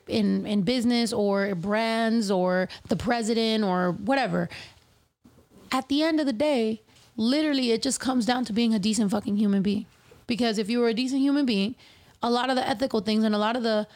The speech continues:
the questions kinda go out the window 'cause it's like, do the right thing. But people don't live like that. Um, I mean, we do here at fucking Everyday Days and Every Night Nights. Y'all, all, all twenty-three hundred of y'all, we good people.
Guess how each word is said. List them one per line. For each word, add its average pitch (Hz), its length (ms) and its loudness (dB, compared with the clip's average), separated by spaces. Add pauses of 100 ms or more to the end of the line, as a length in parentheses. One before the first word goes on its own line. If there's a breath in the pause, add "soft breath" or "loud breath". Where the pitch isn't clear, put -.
(300 loud breath)
the - 80 -2
questions 233 520 0
kinda 247 200 0
go 240 140 0
out 247 140 -2
the 254 60 0
window 247 380 2
'cause 214 140 -4
it's 240 100 0
like, 240 180 0 (220)
do 247 240 2
the 233 100 -2
right 254 280 0
thing. 254 320 2 (340 soft breath)
But 196 100 -4
people 277 220 0
don't 269 160 2
live 277 160 0
like 294 220 -2
that. - 260 -2 (340 loud breath)
Um, 196 300 0 (100)
I 208 40 -4
mean, 233 160 2
we 226 120 2
do 180 200 0
here 170 300 0 (180)
at - 260 -2
fucking 180 240 0
Everyday 175 300 2
Days 170 180 0
and 185 100 2
Every 170 140 2
Night 180 120 2
Nights. 175 280 0
Y'all, 180 220 0 (200)
all, 185 220 0 (160)
all 208 120 -4
twenty-three 214 360 0
hundred 196 260 0
of 170 100 0
y'all, 180 260 0 (360 loud breath)
we 247 140 0
good 190 180 0
people. 180 320 -2